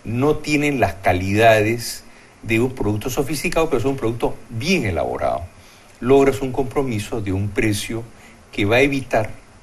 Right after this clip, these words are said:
que estos alcoholes adulterados entren al mercado. Entonces, cuando tú levantas exageradamente los impuestos, el alcohol adulterado entra como un fantasma y llena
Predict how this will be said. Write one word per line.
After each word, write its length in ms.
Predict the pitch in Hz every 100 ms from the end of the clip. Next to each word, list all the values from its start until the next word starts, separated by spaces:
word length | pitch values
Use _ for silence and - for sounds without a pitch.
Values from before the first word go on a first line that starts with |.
| - -
que 140 | 104 -
estos 320 | 113 156 -
alcoholes 720 | 107 101 120 107 113 113 - -
adulterados 720 | 90 92 101 98 98 95 - - - - - -
entren 440 | 156 110 92 85
al 120 | -
mercado. 400 | - - - - - - - - - - - - - -
Entonces, 240 | - 113 -
cuando 280 | 92 90 92
tú 280 | - 247 254
levantas 720 | 208 151 165 196 143 - -
exageradamente 960 | - - 87 92 101 98 95 92 87 90
los 160 | 101
impuestos, 560 | 101 98 90 - - - - - - - -
el 160 | 104
alcohol 380 | 92 90 123 123
adulterado 680 | 123 107 101 101 107 110 113 - - -
entra 400 | 123 117 110 117 107
como 260 | 92 82
un 140 | 85 95
fantasma 600 | 90 82 80 80 - - - - 143 - - -
y 180 | 151 139
llena 540 | 123 208 185 - -